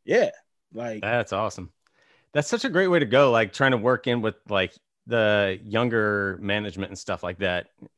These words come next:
Speaker 2: coming up
Speaker 1: Mm-hmm.
Speaker 2: is, is such a good way in. I, I had the opportunity to get with a manager the same way, like, a, at a bigger place. And, uh, a-, and she was fantastic. She was young and she was hungry, and, you know, she got me a lot of stuff. She got me into C B S, uh, Showcase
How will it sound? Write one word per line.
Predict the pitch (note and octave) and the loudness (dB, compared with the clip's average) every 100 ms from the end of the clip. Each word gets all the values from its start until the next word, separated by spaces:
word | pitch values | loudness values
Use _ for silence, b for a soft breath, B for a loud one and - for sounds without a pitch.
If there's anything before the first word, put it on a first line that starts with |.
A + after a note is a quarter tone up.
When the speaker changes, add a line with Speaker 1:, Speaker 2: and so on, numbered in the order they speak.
| _ | _
Speaker 2:
coming | C3+ G2 G2 | -2 0 0
up | D#3+ | -2
Speaker 1:
Mm-hmm. | - | -4
Speaker 2:
is, | G2 | -10
is | G2+ G#2+ | -8 -6
such | C#3 - | -6 -8
a | |
good | G2 A2+ | -4 -2
way | G2+ F#2+ F#2+ | -2 -2 -4
in. | F#2 E2+ | -6 -8
I, | G#2 - | -10 -2
I | A2+ | 0
had | B2 | 2
the | A2+ | 2
opportunity | A2+ - B2 G#2 | 0 -2 -4 -2
to | |
get | G2 G2 | -2 -4
with | G2 | -4
a | |
manager | F#2+ G2 G2 F#2+ F2+ F2+ b b b b b _ | -2 -2 -2 -4 -6 -8 b b b b b _
the | |
same | - C3 A2+ | 0 0 4
way, | B2 G2+ G2+ | 2 2 0
like, | G2+ A2 | 0 2
a, | G2 F#2+ | 0 0
at | G2+ | -4
a | F#2 | -4
bigger | G2 F#2+ F#2+ | -2 -2 -4
place. | - G2+ F#2 | -2 -2 -2
And, | - G2 F#2 F#2 | -6 -6 -6 -4
uh, | F#2+ F2+ F2+ F2 - | -4 -2 -4 -8 -14
a-, | G#2 - | -18 -12
and | G2 F2+ F2+ _ | -10 -10 -12 _
she | - - | -12 -6
was | A2 | -6
fantastic. | - G2+ G2 B2+ G#2+ E2+ | -4 -6 0 -2 -2 -8
She | - | -8
was | G2+ F#2+ | -6 0
young | G#2 A#2 A#2+ | 2 2 2
and | G2+ F2+ | 0 -2
she | F#2+ | -10
was | E2 | -6
hungry, | A#2+ A#2+ A#2+ A#2+ A2 | -4 -2 -2 0 0
and, | F#2 - b b b _ | -2 -6 b b b _
you | A2 | -4
know, | G2 | -4
she | - | 0
got | A2 A2+ | 0 0
me | G#2+ | 0
a | |
lot | G#2+ G#2 | 0 -2
of | |
stuff. | - A#2+ A#2 | -2 -2 -2
She | - | -4
got | A#2 G#2+ | -6 -4
me | G2 | -4
into | D3 - G#2+ F#2+ F#2 - | -4 -2 -2 0 -4 -10
C | - G#2 | -10 -8
B | F#2 F2+ | -4 -4
S, | F2 - _ - | -4 -12 _ -8
uh, | F#2+ F2 F2 F2+ | -4 -2 -4 -6
Showcase | - F#2+ G2 F#2 | -6 -4 -4 -6